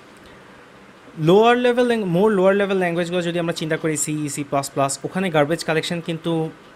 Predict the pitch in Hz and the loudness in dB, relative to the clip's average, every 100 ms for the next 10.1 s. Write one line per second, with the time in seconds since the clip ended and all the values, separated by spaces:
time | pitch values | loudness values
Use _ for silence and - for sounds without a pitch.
0 | 151 151 151 160 156 139 143 143 135 120 | -6 -4 -2 0 0 0 0 -2 -4 -8
1 | - 110 123 185 - - - - 127 151 | -8 -6 -4 -4 -8 -20 -8 -2 0 0
2 | 139 143 156 151 151 131 135 127 120 117 | -2 -2 0 0 0 0 -2 -2 -4 -4
3 | 107 113 123 - - - - 113 110 110 | -4 -2 -4 -6 -20 -20 -16 -10 -8 -8
4 | 139 151 156 143 147 156 151 143 135 139 | -4 -2 2 4 4 2 0 0 0 -2
5 | 131 120 123 190 - - - - 117 107 | -4 -4 -4 -4 -6 -18 -20 -20 -12 -8
6 | 107 104 - - - - 147 127 131 131 | -8 -10 -14 -20 -20 -20 -16 -4 -2 -2
7 | 131 123 - 127 135 123 127 - 127 123 | -6 -12 -16 -6 -2 0 -2 -4 -6 -8
8 | 123 - 117 120 127 123 - 156 180 151 | -8 -6 -6 -6 -10 -10 -10 -4 -2 2
9 | 151 175 180 165 147 143 156 143 120 - | 2 2 -2 -2 -4 -2 -4 -4 -8 -8